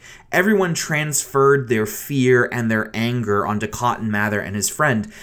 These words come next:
And it got so bad, the town hated him so much for his inoculation campaign, that one night, uh, he heard a window crash, and he turned around and saw on the floor a bomb that was lit, and the fuse was lit,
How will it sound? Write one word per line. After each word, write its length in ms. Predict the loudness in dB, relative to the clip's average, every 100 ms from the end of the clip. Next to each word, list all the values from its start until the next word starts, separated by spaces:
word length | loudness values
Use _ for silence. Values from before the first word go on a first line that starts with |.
| -12
And 120 | -4 2
it 40 |
got 220 | 2 4
so 340 | 4 6 6 6
bad, 420 | 4 4 4 2
the 80 | -4
town 300 | -2 0 0
hated 340 | 0 0 0
him 140 | 0 2
so 320 | 2 4 2
much 260 | 2 0 -2
for 160 | -2
his 340 | 0 2 0 -4 -20 -6
inoculation 680 | 0 0 2 2 4 2 -2
campaign, 640 | -2 -4 -4 -10 -8 -10 -12 -20 _
that 180 | 0 2
one 340 | 4 4 4
night, 300 | 2 2 2
uh, 140 | 2 -2
he 160 | -2
heard 180 | 2 2
a 60 | 2
window 580 | 0 0 2 4 4 4
crash, 840 | -2 0 2 2 0 -2 -6 -8 -18 -14 -4
and 100 | -2
he 80 |
turned 320 | 0 2 4 4
around 240 | 4 2
and 100 | 0
saw 300 | 0 2 2
on 180 | 2 0
the 80 | 0
floor 540 | -4 -2 2 4 2
a 160 | 0 -2
bomb 680 | -2 0 4 4 4 2 0
that 160 | 0
was 180 | -2 -2
lit, 360 | 0 2 2 0
and 120 | -4
the 60 |
fuse 460 | -6 -2 2 2 2
was 220 | 0 0
lit, 320 | 0 0 -2